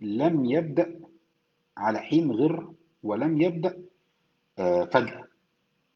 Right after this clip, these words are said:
يعني ايه؟ يعني، آه، وسائل الإعلام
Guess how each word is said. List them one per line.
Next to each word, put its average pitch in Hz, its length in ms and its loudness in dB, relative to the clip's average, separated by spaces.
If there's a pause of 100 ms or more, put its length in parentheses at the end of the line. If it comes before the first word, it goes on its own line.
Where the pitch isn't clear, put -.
(160)
يعني 92 300 -2
ايه؟ 104 260 -4 (760)
يعني، 98 500 0 (220)
آه، 90 300 0
وسائل 147 480 4
الإعلام 107 720 0